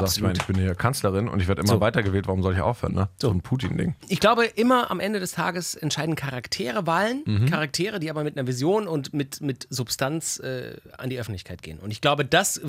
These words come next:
Speaker 2: kriegst du meist oft nur mit einer Partei. Ich meine, es gibt, da sind wir uns ja einig, es gibt verschiedene Politikrichtungen. Es gibt linke Überzeugung, es gibt relativ Mitte Überzeugung, es gibt recht, rechtskonservative, es gibt ganz rechts.
Speaker 1: Und das ist ja auch gut, ne?
Speaker 2: Und das ist ja auch vollkommen richtig. Da, das,
Speaker 1: Ja.
Speaker 2: davon lebt ja auch Demokratie, wenn wir jetzt
Speaker 1: Richtig.
Speaker 2: von demokratischen Parteien reden.
Speaker 1: Richtig.
Speaker 2: Aber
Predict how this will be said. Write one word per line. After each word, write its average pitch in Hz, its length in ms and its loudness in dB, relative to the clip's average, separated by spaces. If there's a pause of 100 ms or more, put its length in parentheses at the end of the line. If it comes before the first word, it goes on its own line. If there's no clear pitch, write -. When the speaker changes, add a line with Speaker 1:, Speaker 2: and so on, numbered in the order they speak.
Speaker 2:
kriegst - 260 -2
du 139 60 2
meist 123 320 0
oft - 180 -6
nur 123 200 -2
mit 120 120 -4
einer 113 120 -4
Partei. 85 420 -6 (580)
Ich 147 80 2
meine, 180 120 4
es 180 120 0
gibt, - 300 -2 (300)
da 147 100 2
sind 160 140 4
wir 165 40 2
uns 143 100 2
ja 135 120 2
einig, 160 160 2
es 131 60 -4
gibt 151 200 -6
verschiedene 123 280 0
Politikrichtungen. 113 720 0 (760)
Es - 120 -12
gibt 123 300 -4
linke 185 260 4
Überzeugung, 175 540 4
es 131 100 -6
gibt 120 180 -4
relativ 120 320 0
Mitte 143 380 4
Überzeugung, 156 400 2
es 127 80 0
gibt 123 140 -2
recht, 139 260 0 (180)
rechtskonservative, 170 640 2
es - 80 -4
gibt - 140 -4
ganz 170 220 2
rechts. 165 220 0 (320)
Speaker 1:
Und 120 60 6
das 120 80 4
ist 123 60 4
ja 151 40 8
auch - 80 2
gut, 131 220 4
ne? 104 80 6
Speaker 2:
Und 156 140 2
das 320 80 6
ist - 60 4
ja 330 80 8
auch 302 40 4
vollkommen 302 280 4
richtig. 302 240 2
Da, 165 120 2
das, 175 160 0
Speaker 1:
Ja. - 100 -6
Speaker 2:
davon 175 220 2
lebt 214 160 0
ja 190 80 0
auch 139 80 -2
Demokratie, 147 500 2
wenn 123 80 2
wir 104 60 4
jetzt 104 60 4
Speaker 1:
Richtig. - 100 -6
Speaker 2:
von 117 100 2
demokratischen 131 480 0
Parteien 113 320 -2
reden. 101 200 -4
Speaker 1:
Richtig. 98 140 0
Speaker 2:
Aber 120 140 0